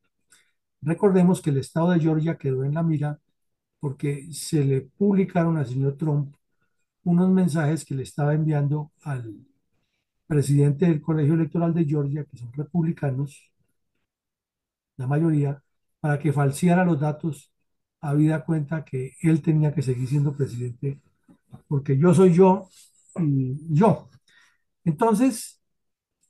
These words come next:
dice aquí que con algún, teniendo la misma votación, pero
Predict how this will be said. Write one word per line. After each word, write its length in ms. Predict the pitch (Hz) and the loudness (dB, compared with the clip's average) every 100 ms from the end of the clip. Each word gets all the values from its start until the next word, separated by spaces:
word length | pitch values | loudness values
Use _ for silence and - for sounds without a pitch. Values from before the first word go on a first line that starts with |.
| _ _ _ - | _ _ _ -6
dice 340 | 165 202 226 | -2 0 0
aquí 300 | 226 214 196 | -2 0 -2
que 220 | 185 196 | 0 -2
con 420 | - 156 139 139 - _ _ _ _ | 0 -2 -2 -6 -14 _ _ _ _
algún, 460 | 160 151 147 214 - - - - | -6 -4 -4 -8 -14 -20 -20 -4
teniendo 340 | 160 165 175 | 0 2 4
la 100 | 196 | 4
misma 300 | 160 165 196 | 4 2 2
votación, 720 | 190 165 143 135 143 139 151 - _ _ _ _ _ _ _ _ _ _ | 2 0 -2 -4 -2 -2 -4 -10 _ _ _ _ _ _ _ _ _ _
pero 360 | 208 196 143 | 2 2 2